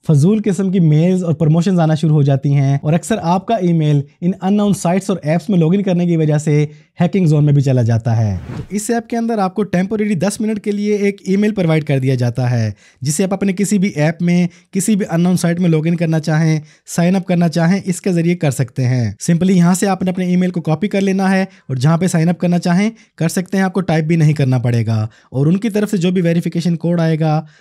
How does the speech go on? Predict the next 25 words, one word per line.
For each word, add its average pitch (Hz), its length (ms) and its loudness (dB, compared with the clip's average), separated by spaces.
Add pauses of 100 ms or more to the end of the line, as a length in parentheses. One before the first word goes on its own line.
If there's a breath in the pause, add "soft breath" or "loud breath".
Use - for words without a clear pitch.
(120)
जो 156 260 0
ईमेल 202 300 2
आएगी, 131 380 0 (260 soft breath)
वो 170 100 0
आपको 185 180 -2
यहाँ 175 220 2
पे 202 120 -2
इनबॉक्स 180 420 0
में 185 60 0
मिल 135 180 2
जाएगी। 110 600 -2
ये 165 200 0
ईमेल 214 300 2
आपको 196 220 -2
दस 180 240 0
मिनट 202 200 -2
के 208 80 -2
लिए 202 120 0
दिया 180 180 0
जाता 175 300 0
है, 180 180 2 (240 loud breath)
इसको 170 280 -4
दस 180 260 -2
मिनट 190 180 -2
में 170 260 0